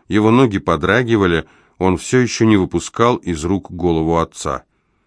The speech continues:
«Хотите, чтобы мы доставили его в больницу?» спросил доктор, и Моше непонимающим взглядом уставился на него.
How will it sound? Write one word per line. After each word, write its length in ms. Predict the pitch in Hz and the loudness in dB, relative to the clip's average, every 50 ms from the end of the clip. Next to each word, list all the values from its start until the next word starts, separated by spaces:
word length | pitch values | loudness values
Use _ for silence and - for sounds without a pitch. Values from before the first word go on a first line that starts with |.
| _ _ _ _ _ _ _ _ _ _ _ _ | _ _ _ _ _ _ _ _ _ _ _ _
«Хотите, 480 | _ - 104 95 - - 113 92 - 104 | _ -6 -4 -2 -2 -2 -2 -2 -4 -4
чтобы 400 | - - - 107 95 95 101 101 | -4 0 0 0 2 2 2 2
мы 180 | 104 107 104 | 2 2 2
доставили 580 | 87 101 98 - - - 104 104 104 101 95 98 | 2 0 -2 -2 -2 0 0 2 2 2 2 0
его 280 | 98 95 90 98 98 | 0 0 0 0 -2
в 80 | 87 85 | -2 -2
больницу?» 480 | 90 104 98 101 113 123 117 - - 87 | -2 0 0 2 0 0 0 -2 -8 -10
спросил 420 | - - 87 85 - - 87 82 | -6 -6 -6 -4 -4 -4 -4 -4
доктор, 460 | 80 76 90 82 - - 82 73 71 - _ _ _ _ _ _ _ | -2 -2 -2 -2 -2 -4 -6 -6 -6 -10 _ _ _ _ _ _ _
и 160 | - 82 82 | -4 -2 0
Моше 500 | 80 85 92 104 101 - - 95 85 76 - _ _ _ _ _ | 0 0 0 0 0 -2 -2 -4 -4 -4 -6 _ _ _ _ _
непонимающим 1200 | 85 87 87 85 - 95 95 95 95 95 92 90 87 85 82 - - - 90 87 87 87 87 82 | -4 -4 -4 -2 -2 -2 0 0 2 2 2 2 0 0 -2 -6 -6 -4 -2 -2 -2 -2 -2 -4
взглядом 520 | 80 76 78 90 92 98 98 85 92 92 | -6 -8 -4 -2 0 0 0 2 0 0
уставился 580 | 90 82 - - 104 95 85 85 80 - - 85 | 0 -2 0 0 0 2 2 0 -2 -4 -6 -4
на 60 | 82 | -4
него. 400 | 80 80 80 78 78 78 71 - | -2 -2 -2 -2 -4 -4 -6 -8